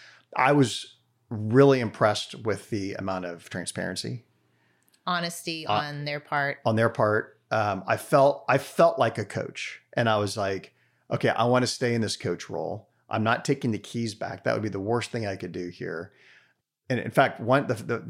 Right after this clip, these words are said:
Speaker 1: the first conversation was myself with this individual one-on-one. And I was so thrown back, <laughs> thrown, thrown off by the amount of transparency that I, he asked, "Well, do you have any questions?" And I said, um, "Thank you first
Speaker 2: <laughs>
Speaker 1: for being so honest.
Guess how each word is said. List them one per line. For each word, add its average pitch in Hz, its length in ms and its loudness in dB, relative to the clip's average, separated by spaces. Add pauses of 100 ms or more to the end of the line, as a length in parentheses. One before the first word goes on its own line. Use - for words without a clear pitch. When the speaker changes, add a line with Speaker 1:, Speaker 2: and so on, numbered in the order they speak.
Speaker 1:
the 113 80 -4
first - 260 2
conversation 113 480 0
was 101 140 -2
myself 101 420 -4
with 92 100 -8
this - 360 -10
individual 98 420 -6
one-on-one. 95 600 -4 (680)
And 139 100 -4
I - 20 0
was 90 120 -4
so 165 220 2
thrown 113 300 0
back, 98 280 -2
<laughs> - 20 -20
thrown, 147 420 2 (840)
thrown 151 300 8
off 98 320 2
by 117 120 4
the 110 60 2
amount 107 160 4
of 95 60 -6
transparency 107 560 -2
that 110 120 4
I, 104 200 2 (580)
he 120 220 2
asked, 135 380 0
"Well, 131 100 4
do 104 120 -2
you 135 40 2
have 113 60 2
any 110 60 0
questions?" 104 600 -4
And 104 200 -4
I 104 140 0
said, 101 480 -2 (600)
um, 98 580 -2 (760)
"Thank 185 420 0
you 123 160 2
first - 840 -2
Speaker 2:
<laughs> 294 120 -2
Speaker 1:
for 139 120 0
being 117 220 0
so 120 200 0
honest. 117 640 2